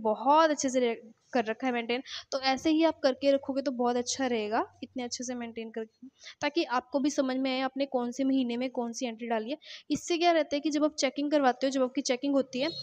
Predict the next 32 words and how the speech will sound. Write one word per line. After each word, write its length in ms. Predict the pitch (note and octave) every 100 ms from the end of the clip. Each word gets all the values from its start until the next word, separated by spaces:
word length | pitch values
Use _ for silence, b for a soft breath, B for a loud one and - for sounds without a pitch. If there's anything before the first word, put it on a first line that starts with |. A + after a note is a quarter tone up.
| B B -
तो 340 | D#4 E4 F4+ - -
जो 100 | C4
आपके 280 | C#4 C#4 D#4+
इंस्पेक्टर 500 | D4 B3 C4+ B3+ C#4+
या 200 | D4 B3+
एमओ 180 | B3+ C4+
रहते 220 | B3 B3
हैं 60 | D4+
उनको 200 | C#4+ D4+
भी 80 | D#4 C#4+
प्रॉब्लम 300 | B3+ A#3 C4+
नहीं 160 | C#4
आती 240 | C4 - B3+
है 60 |
समझने 400 | C4 B3+ A#3 A#3
में 120 | A#3+ A#3+
कि 100 | C4
आपने 200 | A#3+ B3
किस 220 | B3 -
तारीख 180 | A3+ A3
को 100 | A#3
कौन 200 | A3+ A3
सी 140 | B3+
एंट्री 260 | A3 G3+ A#3
डाली 280 | G#3 G3+
है। 100 | C4+ F#4+ _ B B B
It 140 | C4
will 160 | D4 C4
be 120 | D4
helpful 320 | A#3+ B3 B3+ C4+
for 120 | C4
you। 140 | C#4